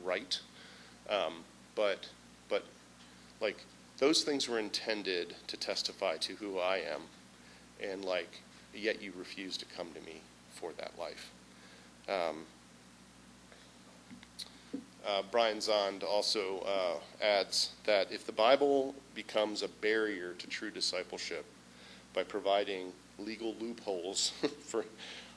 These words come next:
for, uh, for avoiding what Jesus taught, uh, taught his disciples in the Sermon on the Mount, then that's where the Bible can actually be bad for you. Um, he said, "It's true."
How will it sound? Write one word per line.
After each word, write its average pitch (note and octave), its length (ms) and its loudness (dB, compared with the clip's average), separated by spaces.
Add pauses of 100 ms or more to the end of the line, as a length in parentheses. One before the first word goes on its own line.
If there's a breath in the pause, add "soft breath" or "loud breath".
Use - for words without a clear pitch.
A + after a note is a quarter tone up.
for, G#2 400 2
uh, F#2+ 240 4 (220)
for A2 200 2
avoiding A2+ 520 2
what G#2 120 0
Jesus G#2 440 -4
taught, E2+ 400 4 (400)
uh, F#2 240 0 (360)
taught G2+ 200 2
his G#2 120 -6
disciples G2+ 600 -2
in G2 80 -6
the F#2 80 -8
Sermon G2 340 -4
on F#2+ 100 -4
the F#2+ 60 -6
Mount, E2+ 420 -4 (460 loud breath)
then F#2 100 -4
that's F2+ 300 -4
where G2 80 -6
the F#2+ 80 -8
Bible F2+ 500 -2
can F2 220 -10
actually F2 320 -8
be F#2 60 -14
bad D#2+ 280 -10
for - 140 -18
you. - 960 -18
Um, - 140 -10
he - 300 -20
said, F#2 160 -8 (120)
"It's F2 240 -8
true." - 260 -10